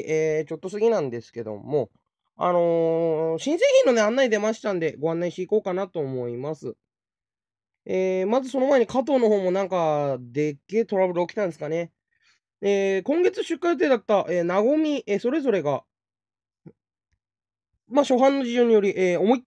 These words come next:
きりぶっ飛びと。で、その他、えー、ゆったりやくもの編成名がなんか変わったみたいですね。ノーマルプラスサブ編成の七両がノーマル編成って言い方に変わったみたいですね。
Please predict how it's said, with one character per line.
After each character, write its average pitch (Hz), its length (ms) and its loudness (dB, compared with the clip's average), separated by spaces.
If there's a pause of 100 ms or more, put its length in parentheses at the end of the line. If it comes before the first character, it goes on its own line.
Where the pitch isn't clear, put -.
き - 140 -6
り 156 60 -4
ぶ 165 100 0
っ - 20 -4
飛 175 160 -2
び 143 80 -8
と。 104 120 -10 (680)
で、 269 100 -4
そ - 100 -6
の 349 80 4 (160)
他、 277 220 6
え 202 60 4
ー、 - 20 6
ゆ 196 160 0
っ 220 40 -2
た 539 140 2
り 554 140 0
や 494 80 6
く 294 80 -2
も 269 80 4
の 240 80 6
編 240 160 4
成 320 180 0
名 247 160 4
が 175 100 0
な 214 100 -2
ん - 20 -6
か 214 120 -4
変 175 80 -2
わ 185 80 2
っ 185 40 -18
た 285 80 -4
み 302 100 -4
た 240 60 -2
い 170 60 0
で - 20 -8
す 139 80 -12
ね。 139 180 -6 (180)
ノ 240 180 2
ー 320 60 2
マ 339 100 6
ル 330 100 0
プ 320 80 -6
ラ 285 100 0
ス 254 60 -8
サ 277 100 4
ブ 285 80 2
編 311 180 2
成 247 140 0
の 170 120 2
七 175 200 0
両 190 160 2
が 139 100 -2
ノ 180 200 2
ー - 20 6
マ 254 80 4
ル 262 80 2
編 302 160 -2
成 247 80 -8
っ 214 40 -10
て 151 140 -10
言 - 20 -6
い - 20 -4
方 151 80 -2
に 151 60 -2
変 147 100 -6
わ 147 80 -6
っ - 20 -10
た 170 80 -10
み 170 80 -6
た 160 80 -10
い 113 60 -8
で - 40 -20
す - 80 -18
ね。 120 140 -14